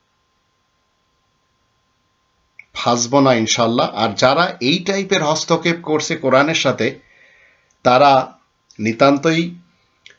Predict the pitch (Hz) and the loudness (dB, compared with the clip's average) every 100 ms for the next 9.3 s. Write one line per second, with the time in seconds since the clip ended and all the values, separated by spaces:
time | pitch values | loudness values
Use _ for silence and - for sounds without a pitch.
0 | _ 131 139 139 165 - 175 175 175 - | _ 2 4 4 2 2 -2 -4 -10 -20
1 | - _ _ _ _ _ - 131 139 139 | -20 _ _ _ _ _ 0 2 2 0
2 | 151 151 147 135 120 - 131 139 135 - | 0 0 2 4 2 0 0 4 4 2
3 | - 151 - 147 120 113 - _ _ _ | -6 -8 -4 -2 0 -2 -8 _ _ _
4 | _ _ _ _ _ _ _ _ _ _ | _ _ _ _ _ _ _ _ _ _
5 | - 143 147 _ - 185 143 135 139 143 | -2 -2 -2 _ 0 2 4 2 2 4
6 | 135 131 117 160 - _ _ _ _ _ | 4 2 0 -4 -12 _ _ _ _ _
7 | _ _ _ _ _ _ - 123 135 147 | _ _ _ _ _ _ 0 2 2 0
8 | 147 139 143 131 135 135 120 123 - 156 | 0 4 2 4 2 2 0 -2 -2 -2
9 | 143 117 | 0 -2